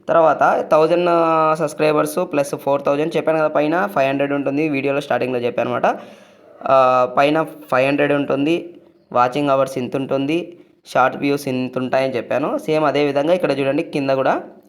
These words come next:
ఎలిజిబిలిటీలో చూస్తే మనము, ఆ, నెక్స్ట్ ఫుల్ మానిటైజేషన్ కావాలంటే వెయ్యి సబ్స్క్రైబర్లు ప్లస్ నాలుగు వేలు వాచింగ్ అవర్స్ ప్లస్ టెన్ మిలియన్ వ్యూస్ షార్ట్స్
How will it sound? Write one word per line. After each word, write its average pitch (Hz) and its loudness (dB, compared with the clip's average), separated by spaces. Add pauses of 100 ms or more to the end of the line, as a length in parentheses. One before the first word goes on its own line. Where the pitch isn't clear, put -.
ఎలిజిబిలిటీలో 147 0
చూస్తే 131 -2
మనము, 175 -2 (1120)
ఆ, 139 4
నెక్స్ట్ 139 -4 (200)
ఫుల్ 175 -4
మానిటైజేషన్ 156 0
కావాలంటే 123 0 (140)
వెయ్యి 135 -2
సబ్స్క్రైబర్లు 135 -2 (200)
ప్లస్ 135 -2
నాలుగు 123 0
వేలు 127 2 (920)
వాచింగ్ 131 -2
అవర్స్ 131 -2
ప్లస్ 180 -2 (100)
టెన్ 147 0
మిలియన్ 165 2 (1000)
వ్యూస్ 151 -2 (180)
షార్ట్స్ 131 0